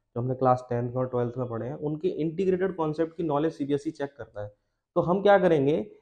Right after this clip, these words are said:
इन कुछ हम केस स्टडीज कर, अ, करेंगे और उस, उसके through केस स्टडी को सॉल्व कैसे करते हैं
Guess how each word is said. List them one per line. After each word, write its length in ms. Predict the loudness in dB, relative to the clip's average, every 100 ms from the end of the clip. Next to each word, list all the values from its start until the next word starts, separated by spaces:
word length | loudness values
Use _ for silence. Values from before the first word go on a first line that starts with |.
| _ _
इन 180 | 0 0
कुछ 320 | 4 4 4
हम 80 | -2
केस 240 | 2 2
स्टडीज 340 | 0 0 0 2
कर, 160 | 0
अ, 420 | 0 0 0 0 0
करेंगे 440 | 0 2 2 0
और 160 | 0 -2
उस, 180 | -4 -12
उसके 260 | -14 -6
through 220 | -2 0 0
केस 220 | -2 -2
स्टडी 240 | -6 -4
को 100 | -2
सॉल्व 360 | -4 8 8 8
कैसे 300 | 4 0 0
करते 300 | -4 -6 -10
हैं 180 | -10